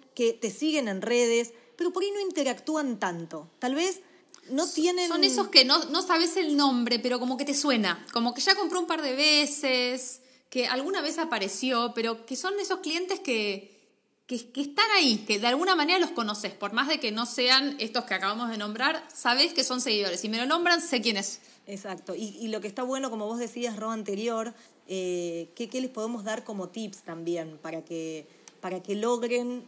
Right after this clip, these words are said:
Speaker 1: eh, pasar al otro nivel y ser un poco más activos, ¿no?
Speaker 2: A esos clientes, también para que suban de nivel, hay que tentarlos.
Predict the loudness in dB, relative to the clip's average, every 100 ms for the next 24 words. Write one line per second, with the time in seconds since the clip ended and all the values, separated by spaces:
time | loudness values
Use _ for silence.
0 | -12 -8 -6 -4 -6 -10 -10 -10 -4 -2
1 | -2 -4 -6 -6 -4 -2 -2 -4 -6 -8
2 | -8 -8 -8 -8 -10 -8 -6 -6 -8 -10
3 | -10 -18 _ _ _ _ _ _ -20 _
4 | -20 -20 -6 -2 0 0 -4 0 2 2
5 | 4 2 0 -6 -6 -2 -2 -4 -6 -8
6 | -10 -10 -4 -2 -2 -6 -4 -4 -4 -4
7 | -2 -2 -2 -4 -6 -10 -10 -12 -12 -12